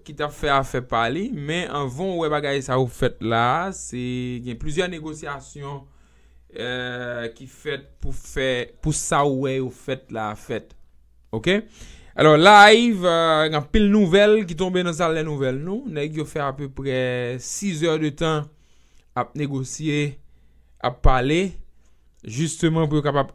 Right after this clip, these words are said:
antann yo, paseke se premye fwa yo rankontre.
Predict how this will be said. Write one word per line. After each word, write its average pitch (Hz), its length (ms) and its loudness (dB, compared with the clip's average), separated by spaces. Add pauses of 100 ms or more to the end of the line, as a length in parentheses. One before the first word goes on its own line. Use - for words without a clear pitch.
antann 135 400 0
yo, 87 160 -4
paseke 131 420 -6
se 139 140 -8
premye 165 380 -2
fwa 135 340 0 (680)
yo 131 1500 -2
rankontre. 175 880 -2